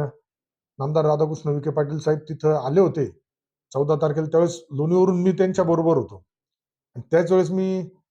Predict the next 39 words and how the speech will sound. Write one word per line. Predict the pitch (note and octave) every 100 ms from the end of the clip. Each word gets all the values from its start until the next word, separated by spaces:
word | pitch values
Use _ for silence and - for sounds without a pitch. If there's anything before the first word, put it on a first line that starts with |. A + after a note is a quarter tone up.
| _ _
साहेबांना | C#3+ D3 E3+
बोललो | D#3 E3 F3+
होतो | E3
आणि | F3
आमची | E3 E3+ G3+ G3+
सारखा | - F#3 G3+
पाठपुरावा | F#3 F3+ F3+ F3
चालू | E3 E3 E3
होता. | B2+ A2 - _ _ _ _
तर | D3+
पठार | C#3+ C#3+ G3+
भागाच्या | E3+ F3+ F3+
दौऱ्याला | F3+ E3+ F3 F3+
जाताना | E3+ E3 E3+ E3+ G3 G3+
त्या | F3+
भागात | D#3+ C#3 D#3+
रद्द | D#3 E3 E3+
झालेले | D3 C3 D3
रस्ते | D#3+ D#3+ D#3
आपल्याला | D3+ D#3 F3
तत्काळ | F3 C#3+ - G3 G3+ - _ _ _ _ _ -
पुन्हा | D#3 F3+
प्रशासकीय | F3 E3 E3 E3 D#3
मान्यता | D#3+ D#3 D#3+ D#3
त्याला | D3+ D#3 D#3
घेण्याच्या | C3+ C3 C#3 D3
दृष्टीने | C#3+ - C#3+ F3+ A3 _ _ _
साहेबांच्या | C#3+ C#3+ D#3+ D#3+
सूचना | E3 C#3 D#3+ D#3+
झाल्यानंतर | C#3 C3 C#3 C#3+ C#3+ F#3 - _ _
त्याच | E3+ F#3+
दिवशी | F#3+ G3 G3
मी | F#3
तिथं | F#3 F#3
माझ्या | F3+ F3+
भाषणामध्ये | D3 B2+ E3 D#3+ E3
सांगितलं | D#3 B2+ B2+ C3
होतं | B2+ G2+ - _ _ _ -
का | F3+